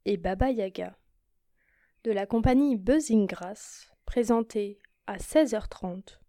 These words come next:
ce spectacle de danse et peinture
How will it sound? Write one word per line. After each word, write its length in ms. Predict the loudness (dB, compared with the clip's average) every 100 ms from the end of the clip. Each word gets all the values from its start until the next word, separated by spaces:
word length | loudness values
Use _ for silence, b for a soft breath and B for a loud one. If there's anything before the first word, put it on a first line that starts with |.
| _ b b b b b
ce 160 | -6 -4
spectacle 600 | -2 -2 -2 -4 -2 -2
de 140 | -2
danse 340 | -2 -2 -2
et 80 | -6
peinture 560 | -6 -6 -8 -12 -10